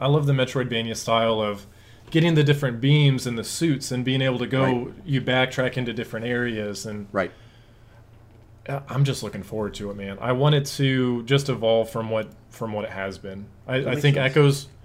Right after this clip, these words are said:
Speaker 1: Echoes was a great step, um, in evolving Metroid Prime. Three was kind of iffy. I think that's just mainly because it was on the Wii.
Speaker 2: Right.
Speaker 1: So now that it's on the Switch, I think they can maybe redeem themselves and, and do some, some great things with Metroid Prime four.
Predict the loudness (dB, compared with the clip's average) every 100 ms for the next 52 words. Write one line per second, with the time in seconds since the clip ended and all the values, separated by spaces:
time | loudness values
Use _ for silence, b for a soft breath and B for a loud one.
0 | b b 2 4 4 4 4 2 2 2
1 | 0 -2 -2 -2 -4 -10 -6 -2 -2 -4
2 | -8 -8 -4 -2 0 2 0 0 -2 -2
3 | -2 -4 -4 -2 -2 -4 -10 b b b
4 | b -10 0 2 4 4 4 2 2 0
5 | 2 2 2 2 -2 0 0 0 -4 -10
6 | -20 -16 -10 -6 -4 0 0 0 -2 -6
7 | -6 -6 -6 -6 -6 -6 -6 -6 -6 -6
8 | -6 -8 -8 -10 -14 b b b b 2
9 | 6 6 6 4 4 4 2 0 -2 0
10 | -2 -4 -6 -6 -6 -8 -8 -14 -16 -10
11 | -8 -6 -6 -8 -8 -8 -6 -6 -6 -10
12 | -10 -12 -10 -10 -8 -10 -12 -14 -14 -10
13 | -10 -8 -10 -10 -12 -12 -12 -10 -12 -10
14 | -10 -10 -10 -10 -12